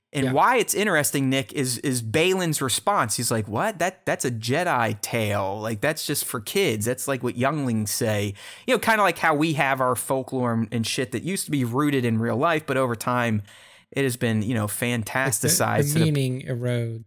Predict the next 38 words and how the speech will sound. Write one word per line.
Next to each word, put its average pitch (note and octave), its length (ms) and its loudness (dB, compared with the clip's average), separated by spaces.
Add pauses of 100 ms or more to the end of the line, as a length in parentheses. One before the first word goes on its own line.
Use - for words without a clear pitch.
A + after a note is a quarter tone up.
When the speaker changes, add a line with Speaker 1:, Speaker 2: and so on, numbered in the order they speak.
Speaker 1:
R-, G#3+ 220 -4
right, D#3+ 320 2
where C3+ 140 2
it, C3+ 200 2
it, C#3 140 0
it C#3 140 0
becomes B2+ 520 0
like, A2 240 0
"Hey, E3 300 2
there C#3 140 0
was D3+ 120 -2
a B2 60 -4
guy B2+ 260 0
that A#2+ 160 -2
lived B2+ 220 0
in B2+ 80 -2
a B2 40 -6
fucking C#3 360 -4
whale." A#2+ 420 -4
Like, A#2+ 200 -6 (140)
fuck - 440 -6
you. C#3 340 -4 (640)
No, A#2 540 -2
<laughs> - 40 -20
that C3+ 400 -2
didn't E3 240 0
happen. C#3 420 0
Speaker 2:
<laughs> - 0 -
Speaker 1:
I'm A#2 120 -2
sorry. C#3 360 -2
Jonah B2+ 380 0
did B2+ 140 0
not C#3 200 0
live C3+ 180 0
in B2+ 40 -2
a B2 60 -4
fucking C3 340 -4
whale. D#3+ 540 -2